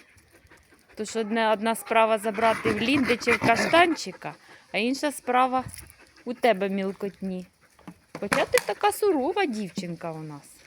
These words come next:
Ми тебе знаємо, яка ти сурова дівчинка. Ну, от судьби не уйдеш. Твій дружбан щас забере цю пляшку і оком. Ой, господі, не моргне. Ляпнула.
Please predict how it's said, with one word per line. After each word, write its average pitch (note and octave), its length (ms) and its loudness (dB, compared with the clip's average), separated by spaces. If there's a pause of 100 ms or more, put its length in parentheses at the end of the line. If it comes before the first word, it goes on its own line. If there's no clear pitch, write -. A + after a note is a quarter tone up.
(420)
Ми G#3 120 -4
тебе G3 340 -2
знаємо, F#3 400 -2
яка A#3+ 240 -2
ти F3+ 160 -10
сурова E3 540 -8
дівчинка. - 680 -2 (920)
Ну, D4+ 380 0
от G3+ 180 -2
судьби C#4 360 0
не B3 180 2
уйдеш. E3 520 0 (680)
Твій A#3 180 -2
дружбан A#3+ 560 2
щас C4+ 220 0
забере A3+ 480 0
цю - 160 -8
пляшку C#4+ 520 -2
і A#3+ 200 -6
оком. F3+ 500 -4 (360)
Ой, F3 180 -8
господі, D#3+ 600 -10 (380)
не G3+ 160 -4
моргне. F3+ 580 -6 (1040)
Ляпнула. E3+ 580 -8